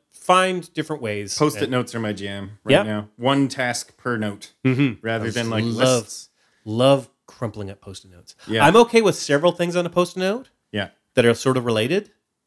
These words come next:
Speaker 1: Do related things on a Post-it note. Then I get to cross them off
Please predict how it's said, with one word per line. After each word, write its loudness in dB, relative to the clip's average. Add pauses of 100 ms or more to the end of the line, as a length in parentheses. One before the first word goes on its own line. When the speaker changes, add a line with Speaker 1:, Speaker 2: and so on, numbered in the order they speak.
(140)
Speaker 1:
Do 2
related 0
things 0
on 2
a 0
Post-it 0
note. -8
Then 2
I 2
get -4
to -14
cross -2
them 0
off 0